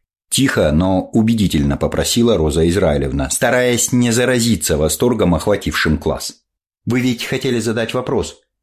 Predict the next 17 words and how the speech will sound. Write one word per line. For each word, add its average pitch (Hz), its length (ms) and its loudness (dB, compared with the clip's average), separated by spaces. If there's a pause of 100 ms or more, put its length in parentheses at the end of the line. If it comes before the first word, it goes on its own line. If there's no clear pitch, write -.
(120)
Пожалуйста, 92 760 -4
я 92 220 0
вас 82 260 -4
слушаю". - 640 -4 (580)
"Ну 185 240 -2
да". 147 400 -2 (160)
Шуцик - 520 -2
отряхнулся 127 800 0
и 123 420 4
пододвинул 101 800 2
Мелу 113 500 4
под 107 240 0
нос 92 320 0
кулак, - 680 0
исчерченный 95 880 0
загадочными 80 760 0
письменами. 82 600 -2